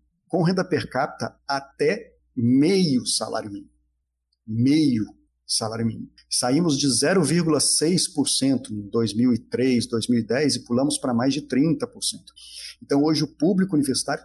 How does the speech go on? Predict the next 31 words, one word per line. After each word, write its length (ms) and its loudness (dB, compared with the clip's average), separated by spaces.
tem 240 2
realmente 480 2
outro 180 -4
perfil. 480 -2
Mais 260 0
de 80 -4
sessenta 440 -2
por 180 -4
cento 340 -4
vem 400 0
de 140 -6
escolas 480 -4
públicas, 720 -2
né? 220 -2
É, 280 -4
é 40 2
um 80 2
público 560 -2
que, 420 2
que 160 0
normalmente 800 2
tem 460 2
a 140 -8
sua 240 -2
condição 680 -2
de, 160 -4
de, 300 -4
de 140 -6
ter 520 -2
uma 200 2
família, 600 2